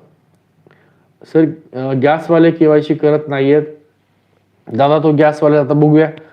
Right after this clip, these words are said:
सरकारचं काय म्हणणं आहे तिथं त्यांचं, अ, तुमच्या गॅसच्या संदर्भामध्ये. त्यांनी सुद्धा स्टेटमेंट दिलं होतं गॅसवाल्यांना. प्रसाद आहेत अहिल्यानगरमध्ये, केव्हा आहे? दादा, अहिल्यानगरची मला सकाळी माहिती मिळाली, काही कारणामुळे तो व्हिडिओ घेता आला नाहीये,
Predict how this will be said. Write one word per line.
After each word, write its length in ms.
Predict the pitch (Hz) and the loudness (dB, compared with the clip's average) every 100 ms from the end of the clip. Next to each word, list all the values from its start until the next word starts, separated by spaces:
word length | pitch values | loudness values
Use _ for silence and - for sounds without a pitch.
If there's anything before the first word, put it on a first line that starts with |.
| _ - | _ -6
सरकारचं 380 | 135 151 139 143 | -4 -2 -4 -2
काय 140 | 139 | -2
म्हणणं 240 | 135 135 | 0 -2
आहे 100 | 135 | -2
तिथं 200 | 127 127 | -2 -2
त्यांचं, 340 | 131 123 120 123 - _ | -2 -4 -4 -6 -8 _
अ, 240 | 117 117 113 | -4 -2 -2
तुमच्या 220 | 120 113 123 | -6 -4 -2
गॅसच्या 300 | 123 123 127 | -2 -4 -8
संदर्भामध्ये. 580 | 123 120 123 123 123 143 151 - _ _ - | -6 -2 0 0 0 -2 -4 -16 _ _ -8
त्यांनी 200 | 123 127 | -4 -2
सुद्धा 240 | 143 139 | -2 -2
स्टेटमेंट 520 | 143 - 139 147 147 | -4 -2 -2 0 -2
दिलं 140 | 139 139 | 0 0
होतं 240 | 127 147 151 - _ - | 2 -2 -4 -12 _ -4
गॅसवाल्यांना. 380 | 127 135 123 131 | -2 -2 -4 -4
प्रसाद 460 | - 139 160 156 | -4 -2 0 0
आहेत 200 | 151 151 - | 0 -4 -6
अहिल्यानगरमध्ये, 640 | 131 139 156 151 156 151 151 | -2 0 2 2 2 2 0
केव्हा 260 | 151 143 | 0 0
आहे? 80 | 127 107 - - _ - | 0 -6 -18 -20 _ -4
दादा, 160 | 147 | 0
अहिल्यानगरची 580 | 160 156 175 175 170 175 | 2 2 0 0 0 0
मला 160 | 170 160 | 0 0
सकाळी 360 | 165 165 160 | -2 -2 0
माहिती 280 | 151 139 151 | 0 0 0
मिळाली, 280 | 147 143 147 | 0 2 0
काही 200 | 147 135 | 0 0
कारणामुळे 520 | 139 135 139 139 139 | 0 0 2 0 0
तो 40 | 139 | 0
व्हिडिओ 260 | 127 135 | 2 2
घेता 240 | 123 120 139 | 2 0 0
आला 140 | 131 | 2
नाहीये, 260 | 131 135 | 2 0